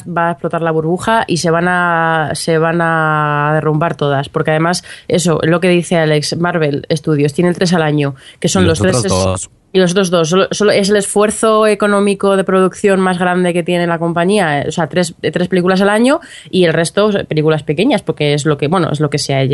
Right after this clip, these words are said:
Speaker 1: viene haciendo de toda la vida. Lo que pasa es que ahora coincide que las tres que hacen gordas o las cuatro que hacen gordas son de superhéroes. Pero, eh, bueno, en el caso de Marvel es Disney, pero vamos, eso. Pero es como, primero, ¿cuándo va a explotar?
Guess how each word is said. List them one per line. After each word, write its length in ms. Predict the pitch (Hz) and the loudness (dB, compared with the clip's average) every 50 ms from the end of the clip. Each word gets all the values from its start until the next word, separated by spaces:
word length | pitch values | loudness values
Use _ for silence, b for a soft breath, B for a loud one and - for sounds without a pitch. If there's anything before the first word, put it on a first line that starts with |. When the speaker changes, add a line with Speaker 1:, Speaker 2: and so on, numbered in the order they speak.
| 139 | -2
Speaker 1:
viene 200 | 135 147 143 143 | 0 0 -2 0
haciendo 300 | 135 135 160 147 143 143 139 | -2 0 -2 0 0 0 2
de 140 | 123 131 135 | 2 0 0
toda 180 | 143 147 143 143 | 0 0 0 0
la 100 | 139 139 | 0 0
vida. 200 | 185 240 226 165 | 2 2 2 0
Lo 100 | 143 135 | 0 -2
que 60 | - | -4
pasa 180 | - 147 156 | -6 -4 -4
es 60 | 151 - | -4 -4
que 220 | - - 147 147 143 B B B | -2 -2 -2 -2 -2 B B B
ahora 220 | _ - 151 151 143 | _ -2 -2 0 0
coincide 380 | 156 156 151 - 175 170 202 | 0 0 0 0 0 0 2
que 80 | 202 196 | 0 0
las 160 | 156 135 135 | -2 -4 -4
tres 180 | - - 156 - | -4 -6 -6 -4
que 100 | - 165 | -2 -4
hacen 280 | 156 151 - 156 156 | -2 -2 -2 -2 0
gordas 280 | 156 160 170 180 185 190 | 0 0 0 0 0 0
o 60 | 185 | 0
las 100 | 165 160 | 0 0
cuatro 200 | 160 170 170 170 | 0 0 0 0
que 60 | 165 | 0
hacen 180 | 170 156 170 165 | 0 0 0 0
gordas 260 | 165 180 185 190 185 | 0 0 0 0 0
son 120 | - 185 170 | 2 2 2
de 100 | 160 151 | 2 0
superhéroes. 520 | 160 143 175 170 202 214 190 156 151 - B B B B B B B _ | 0 -2 0 0 0 2 2 0 0 -2 B B B B B B B _
Pero, 460 | - 196 185 180 175 175 170 - - | 0 2 2 2 2 2 0 0 0
eh, 340 | - 190 185 180 175 170 170 165 170 165 165 160 160 | 0 2 2 4 4 4 2 2 2 0 0 0 0
bueno, 280 | 156 190 196 165 147 - | 0 2 0 0 0 -2
en 80 | - 151 | -4 -6
el 80 | 151 151 | -4 -2
caso 220 | - 160 151 165 | -4 -2 0 0
de 40 | 156 | 0
Marvel 300 | 160 160 160 160 160 156 | 2 2 0 0 0 0
es 100 | 156 147 | 0 -2
Disney, 300 | 165 180 160 160 147 143 | -2 -2 -2 -2 -4 -4
pero 140 | 135 151 156 | -2 -2 0
vamos, 240 | 156 147 143 139 | 0 -2 -2 -2
eso. 220 | 160 151 - - B B B B B B B B B B _ | -4 -4 -4 -6 B B B B B B B B B B _
Pero 720 | - 196 202 196 190 185 190 185 180 180 175 175 175 170 - | 0 2 4 4 4 4 4 4 4 2 2 2 2 2 0
es 160 | - 185 - | 0 -2 0
como, 540 | - 196 190 190 180 180 175 170 165 - - - | 0 0 2 2 2 2 2 2 0 -2 -4 -4
primero, 360 | - 190 202 208 220 254 320 | 0 2 2 4 4 2 2
¿cuándo 260 | 320 285 269 269 269 254 | 2 2 2 2 2 2
va 60 | 240 | 0
a 40 | 226 | 0
explotar? 500 | - - 185 175 - 170 160 156 156 | 0 0 0 0 0 0 -2 -2 -2